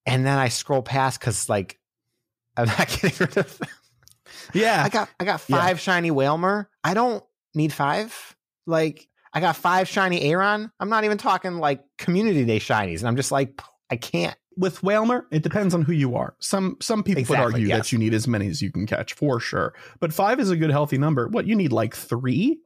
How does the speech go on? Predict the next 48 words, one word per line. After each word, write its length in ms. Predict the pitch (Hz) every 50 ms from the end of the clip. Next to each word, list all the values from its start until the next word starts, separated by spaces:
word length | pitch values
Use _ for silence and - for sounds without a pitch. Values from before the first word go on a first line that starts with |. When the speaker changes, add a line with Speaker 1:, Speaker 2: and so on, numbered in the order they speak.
| _
Speaker 2:
and 120 | - 240 247
feel 220 | - - 285 302
good 160 | 220 262 285
about 240 | 285 226 277 277 311
it? 140 | 302 - -
So 80 | -
you 80 | 175 160
have 260 | 143 151 147 139 139
two, 380 | - - 160 156 156 156 156 156 - - - - -
and 100 | - 131
then 120 | 143 135
you 80 | 139 135
have 180 | 131 143 139 127
one 160 | 127 139 139
to 80 | 117
trade 380 | 113 - - - 113 110 120 147
if 160 | 175 170 -
you 80 | 202 202
want 260 | 196 208 - - -
to. 240 | - 220 214 220 240 - _ _ _
But 80 | - 135
the 60 | 165
other 40 | 185
two 140 | 160 - 160
can 100 | 143 131
Speaker 1:
Yeah. 40 | 123
Speaker 2:
go 140 | 123 123 123
in 80 | 117 110
Pokemon 380 | 135 127 - - 107 98 92
Home, 260 | 113 196 170 117 107
right? 140 | 87 98 131 -
Are 60 | -
you, 260 | 139 160 220 240 220 - _ _ _ - - -
wait 220 | 113 120 123 113
a 40 | 107
minute. 320 | 98 98 87 87 85 - - _ _ _ _ _
Speaker 1:
No. 140 | - 104 117
Speaker 2:
Are 40 | 123
you 80 | 127 127
transferring, 960 | 123 - - - 120 113 110 117 120 120 - - 127 131 131 135 139 143 139 -
or 240 | - 120 117 113
are 60 | 117 117
you 140 | 120 117 117
putting 360 | - - - 123 117 110 104
things 220 | 104 104 101 110
in 100 | 90 90
Pokemon 460 | - - 107 - - 92 - 64 67 -
Home? 400 | - - - 50 - 135 -